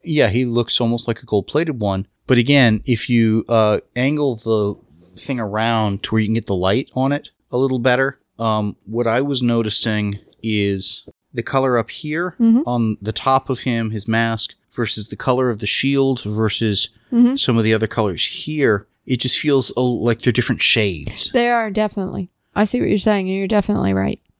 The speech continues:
Speaker 1: And, I mean, the A is white, the star is white, a few things like that, but
Speaker 2: Yeah.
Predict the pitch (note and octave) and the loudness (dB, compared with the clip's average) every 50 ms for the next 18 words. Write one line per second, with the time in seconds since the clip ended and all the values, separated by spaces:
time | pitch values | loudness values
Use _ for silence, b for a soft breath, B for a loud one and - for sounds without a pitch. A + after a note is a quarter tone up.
0 | _ _ E3 D#3 D3 C#3+ C#3+ D3+ D#3 D#3 D3+ C#3+ C3+ B2 C3+ - - C#3 C#3 C#3+ | _ _ 0 2 2 2 2 2 2 2 4 4 4 2 2 2 2 2 2 4
1 | C#3+ C#3+ B2+ A#2+ B2 B2 B2 A#2+ A#2 - - A2+ - - B2+ A#2 A#2+ A#2+ A#2+ A#2 | 4 2 0 2 2 2 2 2 0 0 -2 -2 0 2 2 2 4 2 2 0
2 | A2+ A2+ A2 A2 G#2+ A2 - A2+ A2 - B2+ A#2 - B2+ A#2 G#2 G#2 G#2+ G#2 - | 0 0 2 2 2 2 0 -2 -6 -6 -8 -4 -2 -2 -2 0 -2 -4 -4 -2
3 | - A#2+ B2+ B2 A#2 G#2+ G#2 - _ _ _ _ - B2 A#2 A2+ - - A#2+ A#2+ | -2 -2 0 0 0 -2 -2 -4 _ _ _ _ -12 -12 -12 -12 -4 0 2 4
4 | A2+ A2 A2 - - _ _ _ - B3+ B3+ B3+ B3 A3+ | 4 4 2 0 -4 _ _ _ 0 2 2 2 2 0